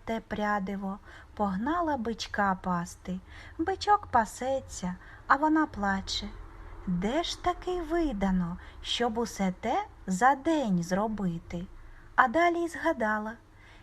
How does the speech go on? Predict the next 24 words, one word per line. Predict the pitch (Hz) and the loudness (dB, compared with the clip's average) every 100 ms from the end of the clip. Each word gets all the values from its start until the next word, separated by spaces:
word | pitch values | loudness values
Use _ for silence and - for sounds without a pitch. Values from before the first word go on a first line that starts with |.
| - | -16
«Є | 269 269 302 285 | -10 -2 2 2
ж | 269 | 0
у | |
мене | 285 285 269 277 | 2 2 2 -2
зернятко | 320 349 370 349 294 220 - - 214 | 0 -2 -2 0 0 0 -4 -4 -4
від | 226 240 | -2 -2
матінки». | 302 320 226 185 190 180 - 175 - - - - - - | 2 2 0 0 -2 -2 -4 -8 -10 -20 -20 -20 -10 -4
От | 208 - | -4 -4
узяла, | 185 175 175 170 202 294 - - - - - - | -4 -2 -2 -2 -6 -8 -14 -20 -20 -20 -20 0
посадила | 277 - 208 180 190 269 359 302 | 0 2 0 0 -2 0 0 0
те | - 214 | -2 -4
зернятко | 202 208 202 196 175 - 190 | -4 -2 0 0 0 -2 0
на | 185 | 2
леваді, | 196 214 202 185 180 180 185 - - - - | 0 -2 0 0 0 -2 -6 -8 -18 -20 -2
полила, | 254 330 381 311 202 190 220 - - - - - - - - | 0 2 2 2 2 0 -2 -10 -20 -20 -20 -20 -20 -8 2
а | 254 | 2
сама | - 262 254 247 | 4 4 4 0
сіла | - - 311 370 220 185 - - - - | -4 -6 -2 0 0 -2 -4 -18 -20 0
та | 359 | 2
й | 349 | 2
знову | 320 359 311 220 | 4 4 4 0
плаче. | 202 196 180 - - 185 - - - - | 0 2 2 -2 -6 -8 -12 -20 -20 -12
Плакала, | 202 214 311 330 302 285 269 | 0 2 4 2 0 0 0
плакала | 262 254 254 240 226 220 | -2 -2 -2 -4 -8 -6